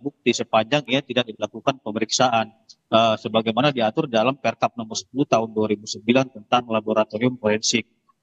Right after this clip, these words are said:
Diketahui bahwasanya foto tersebut terlebih dahulu semestinya harus dilakukan uji forensik dulu, apakah foto tersebut keakuratannya benar atau diedit atau di, eh, eh, didapatkan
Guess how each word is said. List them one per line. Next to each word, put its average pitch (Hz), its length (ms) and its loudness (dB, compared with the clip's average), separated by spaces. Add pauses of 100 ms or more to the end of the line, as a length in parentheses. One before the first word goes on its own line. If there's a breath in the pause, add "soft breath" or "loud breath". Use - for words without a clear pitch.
(180)
Diketahui 165 640 2
bahwasanya 143 500 0
foto 147 300 0
tersebut 131 480 -2 (420)
terlebih 135 320 2
dahulu 131 260 0
semestinya 135 520 0
harus 135 100 -12
dilakukan 139 400 -2 (320)
uji 131 240 2
forensik 151 400 -2
dulu, 170 240 2
apakah 165 320 0
foto 139 240 -6
tersebut 143 400 0
keakuratannya 139 640 0
benar 127 400 0
atau 127 320 -2
diedit 123 480 0
atau 127 320 0
di, 120 320 2 (400)
eh, 117 400 2 (320)
eh, 117 480 2
didapatkan 123 480 -2